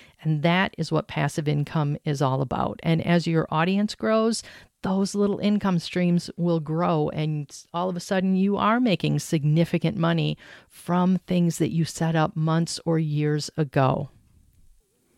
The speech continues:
Now, passive income is fabulous. I love to see those sales come in, and you will too. But if your sales are down, or if you have an unexpected bill show up, or if groceries are suddenly twice as much as they used to be,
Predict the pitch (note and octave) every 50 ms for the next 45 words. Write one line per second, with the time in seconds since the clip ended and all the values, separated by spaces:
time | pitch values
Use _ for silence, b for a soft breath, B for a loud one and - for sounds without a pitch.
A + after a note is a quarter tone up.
0 | _ _ _ - F3 E3+ D#3+ E3 - - - B3 C4 C4+ - D4+ A#3+ A3+ G3 F#3+
1 | F3 - F#3+ D#3+ D#3 D#3 D#3 D3+ D3+ _ _ _ _ _ - E3+ D#3 - - C#3
2 | C3+ C3+ C#3+ C#3+ B2+ A#2+ A2 - - - - _ - - E3+ F3 E3+ E3 E3+ D#3+
3 | D#3+ D3+ - - D#3 - - D#3+ D3 C#3+ C#3+ D3 D3 - - - - - C#3+ -
4 | - - D#3 D3 D3 C#3+ C#3+ C#3+ - - E3+ E3+ E3+ F3+ F3+ F3 E3+ D#3 D#3 -
5 | - - D3+ - - D3+ B B B B B B B B E3 F3 F3 - - -
6 | G#3 G3+ - B3+ C4+ B3 - - A#3+ A3 G#3+ G#3 G3+ - G#3+ F#3 G#3 F#3+ E3 D#3
7 | D3+ D3+ D#3+ E3 - - D#3+ D#3 D#3+ - - - E3+ E3 - G3+ E3+ G3+ F#3 F3
8 | F3+ E3+ D#3+ D#3+ D#3+ - - - - C#3+ C#3+ - E3 D3 C#3+ C#3 F#3+ G3 G3+ F#3+
9 | - - F3 D#3 D3+ D3+ D3+ D3+ - - - D3+ D3 D3 D3+ D3 - - D3+ C#3
10 | - C#3 E3 E3+ F#3+ G3 - G#3 G3 E3+ D#3 D#3+ D3+ - E3+ D#3 D#3 D#3+ E3 D#3+
11 | D#3+ D#3+ - - - - D#3 D#3 E3+ F3+ E3 F#3 F3+ F#3 - G3+ F#3 G3 G#3 G#3
12 | A3 A3+ G3+ - - F3 D#3+ E3 D#3+ D3+ D3+ -